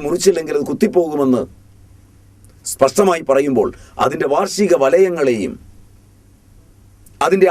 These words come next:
അസ്ഥി സമൂഹങ്ങളെയും അതിൻ്റെ കാതലിനെയും ഇളതാക്കുവാൻ പോകുന്നൊരു ശക്തിവിശേഷം ചന്ദ്രനിൽ ഇരിപ്പുണ്ടെന്നും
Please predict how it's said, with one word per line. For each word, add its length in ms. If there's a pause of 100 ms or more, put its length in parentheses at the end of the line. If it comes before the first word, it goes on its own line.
അസ്ഥി 220 (120)
സമൂഹങ്ങളെയും 720 (3000)
അതിൻ്റെ 260
കാതലിനെയും 680 (2500)
ഇളതാക്കുവാൻ 640
പോകുന്നൊരു 320
ശക്തിവിശേഷം 560 (120)
ചന്ദ്രനിൽ 440
ഇരിപ്പുണ്ടെന്നും 520